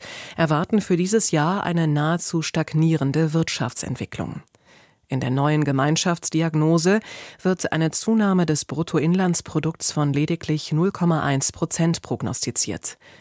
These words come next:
Im Herbst hatten die Industrie noch mit null Komma acht Prozent gerechnet. Als Gründe werden zunehmende Strukturprobleme durch Fachkräftemangel und Bürokratie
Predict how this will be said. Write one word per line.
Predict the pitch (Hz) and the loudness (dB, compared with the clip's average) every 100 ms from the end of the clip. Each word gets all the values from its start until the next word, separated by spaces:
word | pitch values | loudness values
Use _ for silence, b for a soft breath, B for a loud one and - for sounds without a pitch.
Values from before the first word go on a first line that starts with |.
| B B - | B B -2
Im | 139 | 0
Herbst | 147 139 180 - | 2 0 0 -2
hatten | 147 - 143 | -2 0 0
die | 135 | 0
Industrie | 151 143 - 165 190 | 0 -2 -2 0 2
noch | 190 175 - | 2 0 0
mit | 180 - | -2 0
null | 160 165 | 2 2
Komma | - 180 170 | 2 0 0
acht | 175 - | -4 -8
Prozent | - - 127 104 - | -6 -4 -2 -4 -4
gerechnet. | 123 123 101 - - - _ _ _ _ | -6 -6 -8 -6 -10 -12 _ _ _ _
Als | - 104 | -6 -4
Gründe | - 135 156 170 202 B B B | 0 2 4 4 2 B B B
werden | - 165 165 | 0 0 2
zunehmende | - 208 202 175 156 | 2 4 6 4 2
Strukturprobleme | 147 - 143 - 185 180 - 147 147 156 156 | 0 -2 -4 -2 -2 0 -2 0 2 2 2
durch | 135 127 | 0 -2
Fachkräftemangel | - 156 - - 151 - 143 143 143 147 | -4 -4 -6 -4 -4 -2 0 2 2 0
und | 139 135 | -2 -4
Bürokratie | - 139 135 - 131 - 170 240 | -2 -4 -4 -4 -4 0 2 2